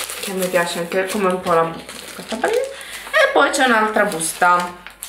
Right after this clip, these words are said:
Ovviamente con la Sal Digital mi è dato un buono di quaranta euro, non so se l'avevo detto. Ho preso un fotolibro che è un ventotto per diciannove, quindi panora-, panoramico, una quattro orizzontale,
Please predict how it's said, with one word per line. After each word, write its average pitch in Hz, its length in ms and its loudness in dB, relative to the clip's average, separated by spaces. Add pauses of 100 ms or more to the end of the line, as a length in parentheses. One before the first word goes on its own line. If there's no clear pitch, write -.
(960)
Ovviamente 330 440 4
con 254 160 8
la 247 220 8
Sal 247 360 4
Digital 285 380 4
mi 269 80 4
è 226 40 6
dato 208 180 4
un 214 100 4
buono 208 220 6
di 190 180 0
quaranta 185 440 4
euro, 170 120 6
non 175 100 4
so 180 200 2
se 175 100 6
l'avevo 180 380 4
detto. 233 960 2 (840)
Ho 240 120 4
preso 247 200 4
un 247 100 4
fotolibro 262 500 4
che 269 80 4
è 208 40 6
un 208 100 2
ventotto 302 1040 4
per 180 180 4
diciannove, 185 540 6
quindi 185 260 2
panora-, 185 540 2
panoramico, 175 760 4
una 175 180 6
quattro 175 480 2
orizzontale, 175 1000 2